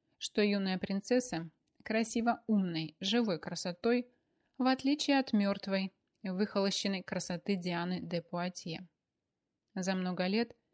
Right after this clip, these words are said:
привычка не гримасничать, чтобы не образовывались морщины на лице, привела к тому, что лицо у красотки стало безжизненной маской. Её правильные черты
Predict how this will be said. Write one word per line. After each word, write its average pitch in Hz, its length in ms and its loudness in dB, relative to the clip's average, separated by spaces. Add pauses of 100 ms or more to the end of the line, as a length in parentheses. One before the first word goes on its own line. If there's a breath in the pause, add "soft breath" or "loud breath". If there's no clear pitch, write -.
(260)
привычка 247 680 4
не 196 140 0
гримасничать, 185 880 -4
чтобы 180 340 -4
не 180 80 -2
образовывались 175 800 -2
морщины 175 420 -4
на 165 100 -4
лице, 190 460 -4 (640)
привела 185 380 0
к - 100 -10
тому, 202 360 0 (420)
что - 240 0
лицо 247 360 0
у 277 40 0
красотки 233 640 -2
стало 185 380 -4
безжизненной 190 680 -2
маской. 180 540 -6 (680)
Её 185 200 -2
правильные 170 540 -2
черты 240 500 -2